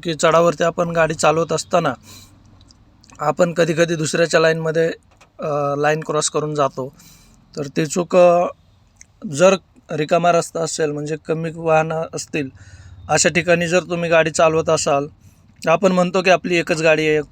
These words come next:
कोण येणार आहे? पण अशा सिच्युएशनमध्ये जर दोन्ही गाड्या समोरासमोरून जर येणाऱ्या असतील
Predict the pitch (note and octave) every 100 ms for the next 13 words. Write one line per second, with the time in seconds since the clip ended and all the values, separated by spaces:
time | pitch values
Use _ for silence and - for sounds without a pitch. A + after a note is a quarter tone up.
0 | _ D3+ D3 D3 C#3 C#3 C3+ D3 D#3 C#3+
1 | D#3 D3 D#3 D3+ D#3+ E3+ D#3+ D#3+ E3 D#3
2 | E3 D#3 D#3 D#3+ D3+ D3+ D3+ D3 D3 D3+
3 | - D3+ D3+ D3+ D3+ D3+ D3 D3+ D3+ D3+
4 | - D3